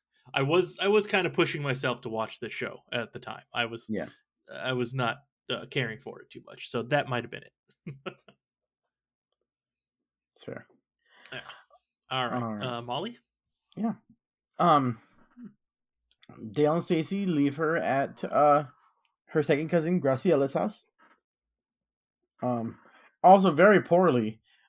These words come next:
Speaker 2: uh, handled, worse than last time, 'cause they also have to leave 'cause of the tsunami text message. So.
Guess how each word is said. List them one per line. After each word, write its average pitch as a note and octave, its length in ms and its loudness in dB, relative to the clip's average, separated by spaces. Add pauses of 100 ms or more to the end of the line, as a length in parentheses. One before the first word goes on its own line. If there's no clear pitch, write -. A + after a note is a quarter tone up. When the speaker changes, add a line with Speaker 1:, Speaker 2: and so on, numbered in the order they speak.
Speaker 2:
uh, A#2+ 380 4
handled, A2+ 600 -2 (200)
worse C#3 360 0
than A#2+ 140 -2
last C3+ 200 2
time, G#2+ 220 -2
'cause G#2+ 180 -4
they A#2 100 -4
also A#2 240 2
have A2 120 0
to A#2 80 -2
leave A#2 280 0
'cause G#2+ 240 -2
of F#2+ 100 -8
the G2+ 120 -6
tsunami A#2 560 -2
text G#2 220 -6
message. G2 420 -12 (680)
So. - 260 -8